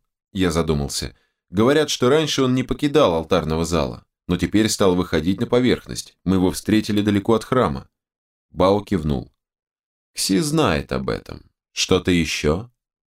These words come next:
Перед смертью он бормотал что-то бессвязное. Что-то там про то, что нужно очистить мир от скверны, что он умрёт, но возродится вновь.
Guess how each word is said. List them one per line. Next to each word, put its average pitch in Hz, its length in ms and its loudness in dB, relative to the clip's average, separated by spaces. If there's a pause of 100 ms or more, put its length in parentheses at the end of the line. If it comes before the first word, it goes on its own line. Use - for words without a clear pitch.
(640)
Перед 113 240 -2
смертью 156 460 0
он 90 120 2
бормотал 120 480 2
что-то 127 320 -4
бессвязное. 120 800 -2 (460)
Что-то - 380 -2
там 127 420 0 (100)
про 107 220 -2
то, 135 320 2
что - 240 -2
нужно 107 340 0
очистить 101 500 -4
мир 101 260 4
от 87 120 0
скверны, 90 840 0 (260)
что - 220 0
он 117 120 4
умрёт, 120 400 2
но 101 60 -2
возродится 90 580 -2
вновь. 87 500 -2